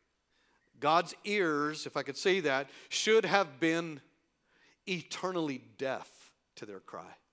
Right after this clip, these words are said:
because of their sin, because of where they were, because of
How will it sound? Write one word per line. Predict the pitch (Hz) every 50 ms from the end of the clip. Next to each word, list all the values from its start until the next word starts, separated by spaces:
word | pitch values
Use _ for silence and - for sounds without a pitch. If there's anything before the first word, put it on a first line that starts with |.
| _ _ _ _ _ _ _ _ _ _ _ _ _ _ _ _ _ _ _ _ _ _ _ _ _ _ _ _ _ _ _ _ -
because | 113 - 127 113 -
of | 107 98
their | 101 98
sin, | - - - 110 98 95 90 _ _ _ _ _ _ _ _ _ _ _ _ _ _ _ _ _ _ _ _ _ _ _ _ _ _ _ _ _ _ _ _ _ _ _ _ _ _ _ _ _
because | - - 156 143 127
of | 117 -
where | - 175 160 139 135
they | 120 117 110
were, | 104 107 123 120 110 101 92 92 90 - - _ _ _ _ _ _ _ _ _ _ _ _ _ _ _ _ _ _ _
because | _ - - 135 120 -
of | 113 - -